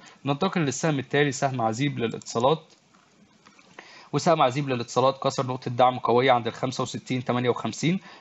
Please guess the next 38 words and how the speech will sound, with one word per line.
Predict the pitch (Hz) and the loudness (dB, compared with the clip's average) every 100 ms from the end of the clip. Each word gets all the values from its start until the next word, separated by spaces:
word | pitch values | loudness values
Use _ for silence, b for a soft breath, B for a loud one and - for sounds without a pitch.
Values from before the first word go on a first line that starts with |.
| B | B
النقطة | 147 147 | 0 0
دي | 131 135 | 0 2
بعد | 135 127 | 2 2
ما | 113 | -6
كسرها | 120 135 139 139 135 139 - _ _ | -4 0 4 4 4 0 -12 _ _
طلع | 147 131 113 | 2 6 6
عمل | 127 120 117 | 4 0 -2
retest | 113 - 151 - | -4 0 0 0
وبدأ | 131 120 120 | 0 2 2
ينزل | 104 127 123 117 | 2 -2 -2 -4
تاني، | - 147 175 180 B B | 0 2 0 -6 B B
فأنا | - 147 | 0 2
شايف | 165 160 151 131 | 4 2 2 -2
إن | 127 | 0
هو | 135 | 2
ممكن | 143 147 - 147 143 B B | 4 2 2 0 -2 B B
يستمر | 127 120 - 135 156 135 | -4 -2 2 4 4 0
في | - | -4
الهبوط | 107 120 131 - | -4 -2 -2 -2
لحد | - 143 135 | -2 -2 0
منطقة | 131 127 139 131 123 | -2 0 -2 -2 -4
الطلب | 113 135 135 123 | -2 0 0 0
بتاعتنا | 107 110 - 160 | 0 2 2 0
اللي | 143 | 0
ما | 123 | 0
بين | 120 135 | 0 -2
الس-، | 127 - - | -4 -12 -6
ال | 123 117 117 | -4 2 2
تلاتة | - 135 151 | 4 2 2
وخمسين | 131 127 117 135 127 | 0 -4 -4 -4 0
تلاتة | 127 135 131 | 0 2 0
وسبعين | 120 117 113 147 180 180 B B | -2 -2 0 2 2 -2 B B
لحد | - 127 147 156 131 | 0 2 2 0 -2
ال | 127 | -4
سبعة | - 147 139 | 2 4 4
وخمسين | 120 127 117 135 | 2 -4 -4 -2
واحد | 131 127 131 | 0 0 -2
وخمسين. | 123 120 110 - | -4 -6 -6 -8